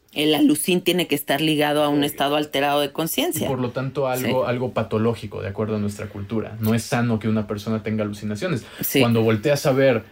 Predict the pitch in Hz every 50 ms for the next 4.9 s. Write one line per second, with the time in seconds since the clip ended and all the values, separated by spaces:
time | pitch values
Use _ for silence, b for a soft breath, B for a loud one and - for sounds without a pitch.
0 | B B B - 113 117 113 104 - - 120 117 120 120 117 117 123 127 135 139
1 | 123 127 117 117 107 110 113 110 107 110 - - 123 120 120 120 117 117 113 110
2 | 110 104 107 107 107 101 110 113 113 117 117 113 110 - 117 120 123 127 117 -
3 | - - 110 101 113 107 101 104 104 101 101 107 104 110 101 104 104 107 107 107
4 | 110 110 104 101 101 - 113 110 - 110 110 101 - 120 110 127 131 147